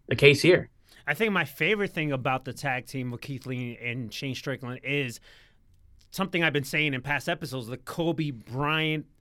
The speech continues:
Speaker 2: Shaq type,
Speaker 1: Mm-hmm.
Speaker 2: like, storyline that we're getting where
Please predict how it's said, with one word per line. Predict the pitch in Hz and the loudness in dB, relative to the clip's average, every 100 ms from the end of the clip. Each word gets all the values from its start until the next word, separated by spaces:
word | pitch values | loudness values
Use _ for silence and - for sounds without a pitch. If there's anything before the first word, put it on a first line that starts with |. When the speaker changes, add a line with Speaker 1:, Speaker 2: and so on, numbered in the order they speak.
| _ | _
Speaker 2:
Shaq | - - - - 170 170 135 - - _ _ - | -12 -10 -8 -2 0 2 0 -4 -20 _ _ -14
type, | - 165 160 156 | 2 4 4 8
Speaker 1:
Mm-hmm. | 135 | 10
Speaker 2:
like, | 135 127 | 10 8
storyline | - 170 175 175 147 139 135 | 2 2 4 4 2 0 0
that | 131 | -2
we're | 131 | -4
getting | 117 135 131 131 | -2 0 0 -2
where | 135 135 131 | 0 0 -2